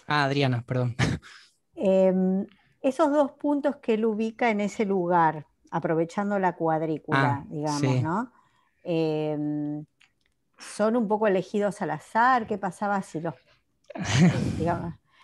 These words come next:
Speaker 2: eh, porque
Speaker 1: Sí,
Speaker 2: los
Speaker 1: lo
Speaker 2: ubica como un poco perpendicularmente, ahí hay otra propiedad que él está usando, no sé, porque
Speaker 1: Sí,
Speaker 2: después la
Speaker 1: algo que tiene el
Speaker 2: mide.
Speaker 1: GeoGebra es el, el imán que es como que el,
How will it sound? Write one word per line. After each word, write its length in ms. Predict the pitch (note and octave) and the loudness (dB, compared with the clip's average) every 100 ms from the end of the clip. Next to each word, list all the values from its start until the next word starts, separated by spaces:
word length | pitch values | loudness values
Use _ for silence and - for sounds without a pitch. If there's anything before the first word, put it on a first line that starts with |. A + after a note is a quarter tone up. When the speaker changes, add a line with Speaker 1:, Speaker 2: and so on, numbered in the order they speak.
| _ - - | _ -20 -10
Speaker 2:
eh, 400 | F3 E3 D#3+ E3 - | -4 -2 -2 -4 -8
porque 260 | D3+ F3+ | -6 -2
Speaker 1:
Sí, 20 | |
Speaker 2:
los 220 | D#3+ E3 D3 | 2 4 6
Speaker 1:
lo 80 | C#3+ | 6
Speaker 2:
ubica 360 | C#3 D#3 - | 8 6 6
como 200 | G#3+ G3 | 4 4
un 140 | F#3+ F3+ | 4 2
poco 400 | A3+ A3+ A#3+ A3+ | 2 2 0 2
perpendicularmente, 1160 | F3+ F3 F3 F3 E3+ F3+ G3+ G3 A#3+ A#3+ G#3 F#3+ | 0 2 0 -2 -2 2 2 2 0 0 2 2
ahí 140 | F#3 | 2
hay 180 | F3+ F#3+ | 2 0
otra 240 | F#3+ F#3+ | -2 -4
propiedad 560 | F3 E3 E3+ F#3 G#3 G3 | -6 -6 -2 2 2 0
que 80 | E3 | -4
él 60 | |
está 220 | D#3+ - E3 | -6 -6 -6
usando, 540 | E3 - A#3 F#3 F3+ | -4 0 2 2 -4
no 160 | E3+ E3+ | -4 -6
sé, 420 | - B3+ G#3 F3+ _ _ _ _ _ | -4 -2 -2 -4 _ _ _ _ _
porque 200 | D#3 F3+ | -8 -2
Speaker 1:
Sí, 80 | E3 | 2
Speaker 2:
después 180 | E3 D3+ | 4 6
la 60 | |
Speaker 1:
algo 160 | A3 - | 6 6
que 100 | - | 6
tiene 220 | - F#3 | 6 6
el 60 | F#3+ | 4
Speaker 2:
mide. 0 | |
Speaker 1:
GeoGebra 880 | F3+ C#3+ - E3 F#3 G3 F3 C#3+ - _ _ | 4 0 -2 0 2 4 2 2 -4 _ _
es 300 | D#3 - - | -10 -6 -4
el, 360 | D#3 C#3 C#3 - _ _ _ _ _ - | -2 -2 -4 -12 _ _ _ _ _ -12
el 280 | C3 C3+ | -8 -6
imán 600 | C3+ B2+ C#3+ D#3+ F#3 G#3+ G3 | -4 -2 2 2 2 0 -2
que 360 | C#3+ C3 B2 _ _ _ _ | -2 -4 -6 _ _ _ _
es 120 | E3 | -10
como 380 | - F#3 E3+ D#3 | -4 0 0 0
que 360 | - D3+ D#3 D3+ | 0 2 0 -2
el, 140 | C#3+ | -12